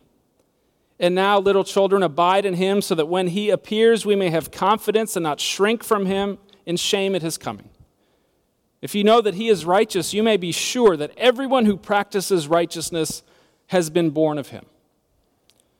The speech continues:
Again, as we've seen John so far in our series do week after week after week, he lays out this truth that invites us,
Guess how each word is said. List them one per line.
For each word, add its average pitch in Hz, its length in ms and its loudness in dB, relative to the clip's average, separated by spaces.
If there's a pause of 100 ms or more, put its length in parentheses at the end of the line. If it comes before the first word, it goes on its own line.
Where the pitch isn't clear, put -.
(520)
Again, 175 340 0
as 139 140 -8
we've 247 220 0
seen 240 360 0
John 165 480 2
so 185 200 2
far 190 240 2
in 190 80 -2
our 170 140 0
series 175 440 2
do 160 160 4
week 202 380 2
after 190 320 2
week 202 240 2
after 180 260 0
week, 160 200 0
he 185 120 -4
lays 214 400 2
out 220 220 2
this 190 220 -2
truth 170 420 2
that 165 160 2
invites 170 560 0
us, 170 320 -2